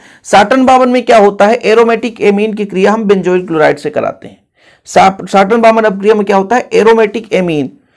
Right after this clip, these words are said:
ठीक है, एनिलीन की क्रिया बेंजोइल क्लोराइड से कराते हैं।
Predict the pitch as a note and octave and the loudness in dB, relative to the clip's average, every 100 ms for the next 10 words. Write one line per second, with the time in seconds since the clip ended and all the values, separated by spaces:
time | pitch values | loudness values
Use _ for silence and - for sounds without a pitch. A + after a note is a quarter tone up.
0 | _ _ - A3 - F#3 G#3+ A3 A3+ A3 | _ _ -8 -6 -2 0 0 2 0 -2
1 | G#3 G3 A3 G#3 G3 F#3 F#3+ G3 F#3 E3+ | -6 0 0 2 0 2 0 0 0 0
2 | E3+ G#3+ F#3+ C#3 B2+ - - | 0 -2 0 0 -2 -12 -20